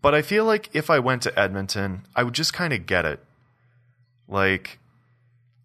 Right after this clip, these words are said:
I know a couple Edmontonians, they're very proud of their city. Like, the one guy in our class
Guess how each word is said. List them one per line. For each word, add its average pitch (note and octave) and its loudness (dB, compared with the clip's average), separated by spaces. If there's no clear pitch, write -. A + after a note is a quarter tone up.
I A2 2
know C#3+ 4
a C#3+ 0
couple C3+ -2
Edmontonians, A2+ 0
they're A2 0
very G#2+ 2
proud G2 0
of A2 -4
their A#2 -2
city. B2 -4
Like, G2 -2
the G#2+ -2
one G2+ 0
guy F#2+ 2
in G2 -6
our F#2 -2
class E2+ -2